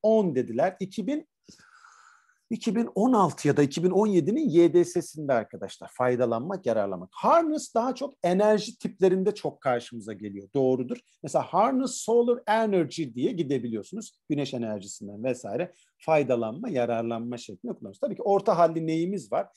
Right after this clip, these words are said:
Benefit from'umuz var değil mi? Yine faydalanmak, yararlanmak şeklinde kullandığımız. Sonra ne yapabiliyorlar? Böyle make use of gibi, make use of gibi isimleştirip değişik hallere sokabiliyorlar. Olsun.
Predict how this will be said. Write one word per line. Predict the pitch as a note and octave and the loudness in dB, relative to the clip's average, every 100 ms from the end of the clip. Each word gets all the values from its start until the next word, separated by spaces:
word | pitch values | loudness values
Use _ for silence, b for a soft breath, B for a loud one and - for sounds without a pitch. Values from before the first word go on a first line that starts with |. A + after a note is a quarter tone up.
| b _ | b _
Benefit | E3+ C#4 D#4+ D4+ - | -4 -2 -4 -6 -10
from'umuz | - G#3+ G#3 G3 F#3+ A2+ F#2+ | -4 -2 -2 -2 -2 -2 -10
var | F2+ A#2 | -8 -6
değil | |
mi? | C3 | -6
Yine | A2 G#2 | -6 -6
faydalanmak, | - G2+ F#2+ G1+ G1+ - - A1 | -6 -6 -8 -16 -18 -20 -16 -12
yararlanmak | G1+ - G1+ G1+ - A2+ | -12 -14 -16 -20 -20 -20
şeklinde | - G2 A#2 C3+ A3+ _ _ _ _ | -18 -18 -14 -12 -12 _ _ _ _
kullandığımız. | D#3 A#2 G#2+ G2+ G#2 A#2 _ _ | -6 -4 -6 -8 -12 -12 _ _
Sonra | - D#4 | -6 -2
ne | D#4 | 0
yapabiliyorlar? | E4 F#3 D3 C3 G3 E3+ | 0 0 -2 0 0 0
Böyle | E3 G3 | 0 0
make | F#3+ A3 G#3+ G3 A#3 | 0 0 -2 -2 -2
use | G#3 D3+ | 0 -2
of | - | -6
gibi, | - F2+ A#2+ G3 - _ _ | -14 -8 -6 -6 -10 _ _
make | C3 D#3 D#3 F#3 | -6 -4 -4 -4
use | D3 A#2 | -2 -4
of | - | -8
gibi | - D#4+ | -10 -8
isimleştirip | F#3+ F#3 A#2 F#2 - F#3+ C#4+ | -8 -10 -10 -12 -14 -12 -4
değişik | E3 - - | -4 -4 -4
hallere | - - - | -4 -4 -12
sokabiliyorlar. | - C#3 A#2+ G#2+ G2+ D#3+ A#3+ | -10 -8 -6 -6 -4 -4 0
Olsun. | A3+ E3 - | 2 0 -4